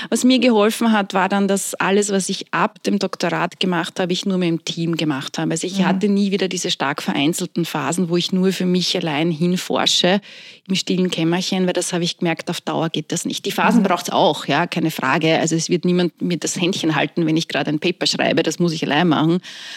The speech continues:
Speaker 1: Aber ich brauche schon den Austausch mit anderen. Das ist einerseits die Kolleginnen und Kollegen, aber auch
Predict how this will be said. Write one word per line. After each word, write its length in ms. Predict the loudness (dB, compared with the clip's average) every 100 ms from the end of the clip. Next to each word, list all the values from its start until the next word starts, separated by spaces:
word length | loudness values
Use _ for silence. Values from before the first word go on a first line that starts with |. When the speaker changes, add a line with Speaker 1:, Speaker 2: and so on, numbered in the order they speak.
| -16 -10 -2
Speaker 1:
Aber 280 | 2 2 0
ich 120 | 0
brauche 240 | 2 2
schon 260 | 2 4 4
den 140 | 2
Austausch 560 | 2 2 0 0 -2 0
mit 160 | -2 -2
anderen. 640 | 0 0 2 2 4 4
Das 160 | 2 0
ist 120 | 0
einerseits 360 | 0 0 0 -4
die 120 | -4
Kolleginnen 440 | 0 2 2 2
und 60 | 2
Kollegen, 560 | 0 0 2 4 4 2 -2 -20 -20 -20 _
aber 380 | 0 2 2 2
auch 560 | 4 6 4 0 -6